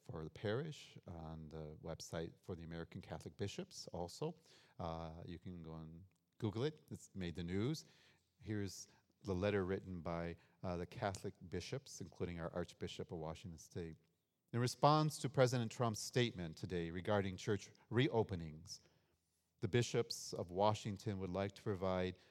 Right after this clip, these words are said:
a unified response. We want to let you know that the public celebration of Mass was suspended,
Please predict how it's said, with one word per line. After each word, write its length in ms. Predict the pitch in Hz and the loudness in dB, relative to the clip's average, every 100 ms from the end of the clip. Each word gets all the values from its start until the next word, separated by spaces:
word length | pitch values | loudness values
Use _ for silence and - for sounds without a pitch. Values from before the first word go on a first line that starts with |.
| - _ | -20 _
a 80 | 104 | -2
unified 540 | 95 117 110 95 90 87 | 0 0 0 0 0 -2
response. 840 | 85 - - 87 73 85 - - _ _ _ _ _ _ _ - | -10 -8 -2 -2 -2 -10 -14 -20 _ _ _ _ _ _ _ -2
We 80 | |
want 300 | 104 113 139 | 8 8 8
to 100 | - | 2
let 240 | 127 127 - | 4 4 4
you 160 | 131 | -2
know 380 | 127 101 87 92 | 2 2 2 0
that 160 | 95 90 | 0 -4
the 80 | - | -6
public 420 | - 110 107 110 - | -2 -2 0 -4 -2
celebration 680 | - 110 92 101 101 - | 2 2 4 2 0 -2
of 80 | 127 - | -6 -2
Mass 460 | 95 90 90 - | 0 2 2 -4
was 100 | 101 | -6
suspended, 640 | - - - 110 90 85 | -6 -8 0 2 2 -4